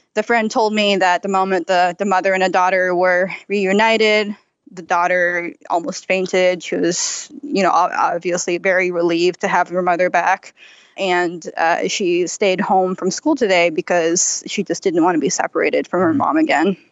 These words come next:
Speaker 2: I, I think they said thirty people were released immediately 'cause they were asking people,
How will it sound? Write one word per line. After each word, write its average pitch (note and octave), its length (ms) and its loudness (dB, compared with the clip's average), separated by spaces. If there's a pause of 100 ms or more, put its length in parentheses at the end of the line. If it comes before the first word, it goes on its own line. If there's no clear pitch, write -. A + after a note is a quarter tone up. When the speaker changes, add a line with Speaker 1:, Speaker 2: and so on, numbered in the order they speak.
(280)
Speaker 2:
I, D#3 260 -2
I C#3 40 0
think D3 400 -2 (140)
they D3 100 -2
said C#3 240 -2
thirty F3 520 0
people E3 400 0
were C#3+ 180 2
released C#3+ 340 2
immediately D3+ 640 0
'cause C#3+ 160 -2
they F3 80 4
were E3+ 100 2
asking D3 520 0
people, C#3+ 400 -2